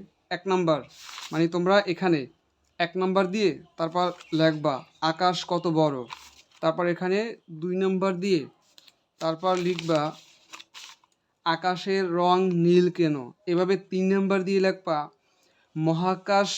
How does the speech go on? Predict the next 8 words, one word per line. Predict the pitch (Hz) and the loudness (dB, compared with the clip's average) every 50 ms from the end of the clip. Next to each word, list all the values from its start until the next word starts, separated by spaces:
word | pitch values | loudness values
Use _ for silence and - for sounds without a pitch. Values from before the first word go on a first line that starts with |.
| - - - _ - | -10 -12 -14 _ -8
কিভাবে | 196 190 190 180 208 208 190 214 202 | -6 -4 0 2 2 4 4 2 2
তৈরি | - 185 180 180 | 4 2 2 2
হয়েছে, | 165 151 160 160 156 143 - - 135 131 - _ _ _ _ _ _ _ _ _ _ _ _ - | 2 0 0 -2 -2 -2 -6 -12 -18 -20 -20 _ _ _ _ _ _ _ _ _ _ _ _ -6
চার | - 175 175 | -4 0 0
নাম্বার | 185 190 196 196 185 196 190 | 2 2 0 0 0 -2 -2
দিয়ে | 190 190 202 202 202 | -2 -2 0 0 2
লিখবা | 190 190 190 185 185 180 160 160 156 160 160 - _ _ _ | 2 2 0 -2 -2 2 4 4 4 4 0 -6 _ _ _
আকাশ | - - 175 175 - - 202 208 196 | -4 -2 -2 -2 0 0 0 0 0